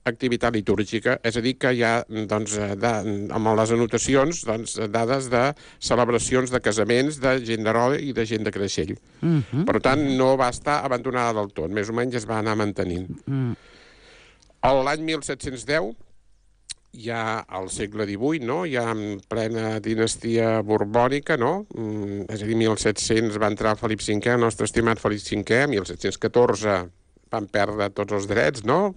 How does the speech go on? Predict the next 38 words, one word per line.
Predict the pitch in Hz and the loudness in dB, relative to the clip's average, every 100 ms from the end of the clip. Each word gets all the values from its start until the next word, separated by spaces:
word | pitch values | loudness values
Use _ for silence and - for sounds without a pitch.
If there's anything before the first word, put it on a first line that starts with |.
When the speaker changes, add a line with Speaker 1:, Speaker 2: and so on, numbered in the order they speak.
| - | -2
Speaker 1:
Com | 113 110 | 0 2
ho, | 110 - | 0 -2
mm, | 131 120 117 117 | -4 -2 0 2
recordem | 120 117 123 117 113 | 2 4 2 2 2
cada | 117 113 | 0 0
any, | 139 95 - - - | 0 -4 -10 -18 -20
<laughs> | - - | -14 -10
aquesta | 113 127 135 | -2 0 2
derrota. | 120 117 127 147 | 0 2 0 0
El | 143 | -4
mil | 151 | -4
set-cents | 151 131 131 120 | -4 -2 -2 2
deu, | 147 143 | 2 2
doncs, | 147 170 | 2 0
ja | 120 | -2
teníem | 120 123 120 | 0 0 2
el | 120 | 2
Borbó | 117 117 127 | 2 2 2
lluitant | 135 120 131 139 160 - - - - - _ _ | 2 0 0 0 -2 -12 -20 -20 -20 -20 _ _
per, | 143 139 | 4 4
eh, | 135 135 127 123 - - | 4 2 2 0 -6 -8
posseir | 131 - 127 135 | -6 -2 0 0
Catalunya, | 127 120 123 147 147 196 - - - _ - | -2 0 0 0 0 -4 -8 -20 -20 _ -4
doncs | 120 143 147 | 2 2 2
es | 135 | -2
va, | 135 143 151 | 2 2 2
es | 127 113 | -4 -4
va | 117 | -4
dur | 139 | 0
la | 147 | -2
partició | - 123 127 117 131 123 | 0 -4 -6 -6 0 0
administrativa | 123 120 117 113 117 135 151 | 0 -2 -2 -4 -4 -2 0
dels | 131 - | -2 0
termes | 123 139 135 | -2 0 0
de | 117 | 0
Roda | 113 123 123 | 2 4 2
i | |
Creixell. | 113 110 - 85 - | 0 -2 0 -4 -4